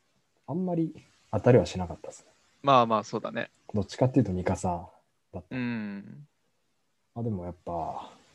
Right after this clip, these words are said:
Speaker 1: 面白いというか。
Speaker 2: いやー、すごいね。
Speaker 1: そう来るかってやっぱ想像はもう超えてくるよね、やっぱね。
Speaker 2: うん。
Speaker 1: 多分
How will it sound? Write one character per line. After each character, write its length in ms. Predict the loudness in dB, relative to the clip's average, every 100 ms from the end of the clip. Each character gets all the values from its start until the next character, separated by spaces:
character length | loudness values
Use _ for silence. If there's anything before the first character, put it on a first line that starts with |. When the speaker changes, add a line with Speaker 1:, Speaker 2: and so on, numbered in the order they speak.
| -14
Speaker 1:
面 100 | -12
白 300 | -6 2 2
い 60 | 2
と 100 | 0
い 60 |
う 60 | -2
か。 220 | -4 -4
Speaker 2:
い 40 | -4
や 320 | -2 -2 -4
ー、 20 |
す 180 | -6 -8
ご 140 | -4
い 60 | -4
ね。 180 | -8 -14 -16 -20 _ _ _ _ _ _ _ _ _ _ _ _
Speaker 1:
そ 360 | -16 -4 4 4
う 60 | 6
来 160 | 8
る 80 | 8
か 100 | 4
っ 40 |
て 160 | -4 -8
や 60 | -8
っ 20 |
ぱ 120 | -10 -14 -14
想 260 | 0 4 8
像 200 | 8 6
は 100 | 4 2
も 100 | -2
う 40 | 0
超 140 | 0 0
え 40 |
て 80 | 0
く 100 | -2
る 60 | -2
よ 60 |
ね、 60 | -8
や 60 |
っ 20 | -16
ぱ 80 | -14
ね。 60 | -8
Speaker 2:
う 40 |
ん。 880 | -6 -6 -8 -10 -12 -14 -16 -18 -20 _ _ _ _ _ _ _ _ _ _ _ _ _ _ _ _ _ _ _ _ _ _ _ _ _ _ -20
Speaker 1:
多 100 |
分 80 | -20